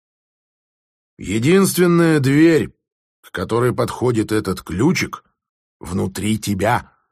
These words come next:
объясняет старьевщик. «Больше ни для чего он не годится. Хоть в карман его клади, хоть на шею вешай, хоть в задницу суй». Зачарованный его речью, кладу ключ в рот.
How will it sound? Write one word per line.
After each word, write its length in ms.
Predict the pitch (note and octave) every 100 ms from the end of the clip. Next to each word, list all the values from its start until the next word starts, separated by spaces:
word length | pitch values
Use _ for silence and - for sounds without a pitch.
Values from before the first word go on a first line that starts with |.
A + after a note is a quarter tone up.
| _ _
объясняет 480 | D#2+ G2+ - G#2+ E2
старьевщик. 600 | - G2+ F2+ - - _ _ _ _ _
«Больше 680 | - F#2 G#2+ D3+ E3+ - - _ _ _ -
ни 220 | - A2+
для 200 | B2+ C#3
чего 320 | - A#2 F#2+
он 180 | G2+ A2+
не 100 | G2
годится. 640 | F2 G#2 E2+ E2 - - - _ _ _ _ _ _ -
Хоть 140 | C#3+
в 100 | A#2+
карман 440 | - B2 B2 B2 C3
его 260 | A#2+ A#2
клади, 300 | G#2+ A2+ G#2+
хоть 220 | G#2+ B2+
на 120 | D3+ C3
шею 400 | - B2 C3 A#2
вешай, 380 | A#2+ - G2 - _ _
хоть 180 | - F3
в 60 |
задницу 520 | B2+ B3 F#3+ G2+ F#2+ F#2+
суй». 380 | - F2 - _ _ _ _ _ _ _ _ _ _
Зачарованный 680 | - - - C#3 G#3 G#3 G3+
его 280 | F3+ E3+ E3
речью, 380 | D#3+ F#3 F#3 G3+
кладу 400 | F3+ C#3+ B2 F3+
ключ 320 | B2+ D3 -
в 100 | C3+
рот. 360 | B2+ G#2+ E2+